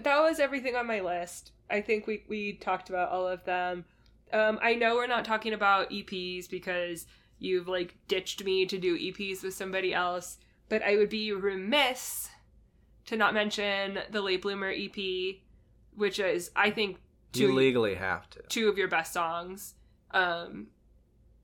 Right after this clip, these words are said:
Speaker 1: Josh is, like, leg-, is, like, literally, like, about to, like, hit me if I don't talk about it.
Speaker 2: <laughs>
Speaker 1: Um, the Gay Meat E P, Bed of
Speaker 2: Oh, yeah.
Speaker 1: Every,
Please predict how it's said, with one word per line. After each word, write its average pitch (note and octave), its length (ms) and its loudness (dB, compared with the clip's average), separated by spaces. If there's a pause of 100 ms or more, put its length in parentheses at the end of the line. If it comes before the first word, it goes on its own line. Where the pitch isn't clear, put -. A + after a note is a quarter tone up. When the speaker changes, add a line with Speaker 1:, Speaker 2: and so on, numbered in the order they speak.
(380)
Speaker 1:
Josh G3 260 4
is, F#3+ 120 -6
like, F3+ 160 -2
leg-, F3 420 -6
is, F3 220 -2
like, F3 160 -6
literally, E3+ 500 -4
like, E3+ 260 -10 (460)
about F3+ 240 -2
to, F3 80 -4
like, E3 240 -6
hit - 240 -8
me E3 140 -8
if E3 120 -10
I E3+ 80 -6
don't F3 160 -6
talk E3+ 220 -4
about F3 240 -6
it. F#3 340 -8
Speaker 2:
<laughs> - 400 -2
Speaker 1:
Um, G#3 480 4 (760)
the G#3+ 580 4
Gay G#3+ 220 6
Meat G#3 440 -2
E G#3 120 -2
P, G3 340 -4
Bed F#3 220 0
of G3 60 2
Speaker 2:
Oh, - 20 0
yeah. F3+ 80 2
Speaker 1:
Every, F3+ 600 -2